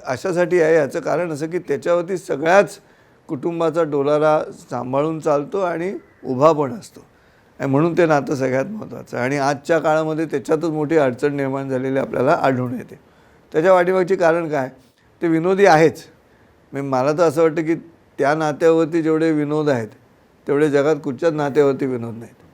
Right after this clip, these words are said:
पती पत्नींवरती जेवढे विनोद आहेत ते. आणि ते नातं म्हणजे नेमकं काय? ते भारतीय संस्कृतीमध्ये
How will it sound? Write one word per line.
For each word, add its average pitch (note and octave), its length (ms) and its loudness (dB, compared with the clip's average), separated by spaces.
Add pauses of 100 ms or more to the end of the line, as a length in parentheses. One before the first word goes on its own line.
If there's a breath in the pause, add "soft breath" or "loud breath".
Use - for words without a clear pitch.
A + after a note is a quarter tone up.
(260)
पती D3+ 240 0
पत्नींवरती D3 580 2
जेवढे C3 240 4
विनोद A#2+ 340 -2
आहेत A2 120 -10
ते. - 280 -20 (540 soft breath)
आणि D#3+ 100 -10 (400)
ते G#3 80 8
नातं F#3+ 420 0 (400 loud breath)
म्हणजे F3+ 260 0
नेमकं E3+ 380 4
काय? B2 440 0 (200)
ते E3 60 -4
भारतीय C#3+ 480 2
संस्कृतीमध्ये F3+ 920 -2